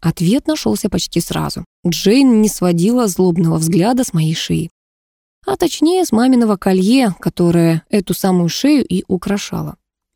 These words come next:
Она и тетка из кожи вон лезли, пытаясь заполучить этот гарнитур после гибели родителей. Предлагали огромные деньги, даже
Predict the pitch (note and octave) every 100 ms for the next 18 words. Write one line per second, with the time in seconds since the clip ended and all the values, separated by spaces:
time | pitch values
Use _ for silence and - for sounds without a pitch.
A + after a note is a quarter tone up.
0 | _ - - A3 A3+ G#3+ B3 - G3 F3+
1 | A#3 G#3 F#3+ F#3 F#3 F3+ E3 E3 E3+ E3+
2 | E3+ D#3+ E3 E3+ E3 A3+ F3+ F3 E3+ E3+
3 | F3 F#3 - - B3+ E3+ E3+ E3 G3 G3
4 | F#3 G#3+ F3 E3 E3+ E3+ - _ - -
5 | - E3+ F3+ G3+ A#3+ G3 G3 A#3 A#3 A#3
6 | F3 E3+ E3 E3 F#3 G3